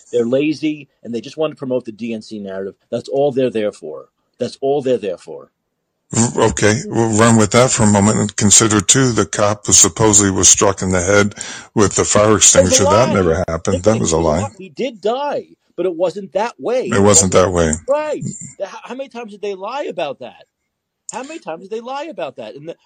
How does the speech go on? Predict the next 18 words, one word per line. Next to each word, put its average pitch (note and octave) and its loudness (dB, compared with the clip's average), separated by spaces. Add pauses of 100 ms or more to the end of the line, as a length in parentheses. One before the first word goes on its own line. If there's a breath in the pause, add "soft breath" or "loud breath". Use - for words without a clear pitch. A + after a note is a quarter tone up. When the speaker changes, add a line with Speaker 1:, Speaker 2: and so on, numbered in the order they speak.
Speaker 1:
and F3+ -8
the F#3+ -4
left-wing B3 -2
media F3 -6
says F3 -6
nothing G#3+ -4
about D#3+ -4
that E3 -8
lie G3 -8
that D3 -6
was C#3 -12
perpetrated E3 -10
for C3 -12
weeks G#3 -14
and D3 -16
weeks A3 -10
and C#3+ -14
weeks B3 -14